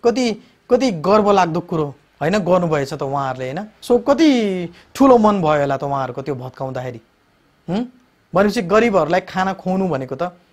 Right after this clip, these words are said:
नेपालमा त, होइन, अब, अ, क्राइम जस्तै पो रहेछ, होइन। गरिब दुखीहरूलाई चाहिँ, अ, हामीले मायाले गर्दा, मायाले कुनै पनि सामानहरू वितरण गर्नु पऱ्यो, यो त एउटा क्राइम जस्तै पो भएछ, होइन, गर्न नहुने रहेछ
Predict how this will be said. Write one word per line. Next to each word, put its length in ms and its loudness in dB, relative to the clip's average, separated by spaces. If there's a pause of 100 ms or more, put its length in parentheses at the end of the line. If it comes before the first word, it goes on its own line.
(160)
नेपालमा 420 2
त, 80 -2
होइन, 180 0
अब, 200 0 (420)
अ, 120 -4
क्राइम 380 0
जस्तै 280 -2
पो 140 0
रहेछ, 240 0
होइन। 260 -4 (560)
गरिब 300 2
दुखीहरूलाई 760 -2
चाहिँ, 180 -8 (340)
अ, 20 -6
हामीले 920 -2
मायाले 1120 -2
गर्दा, 300 0 (280)
मायाले 500 0
कुनै 200 -4
पनि 180 -8
सामानहरू 420 -8
वितरण 340 -4
गर्नु 200 -4
पऱ्यो, 200 -6 (460)
यो 80 -2
त 60 -4
एउटा 140 2
क्राइम 360 -2
जस्तै 240 -8
पो 100 -8
भएछ, 300 -8
होइन, 180 -10 (520)
गर्न 240 2
नहुने 360 0
रहेछ 180 -6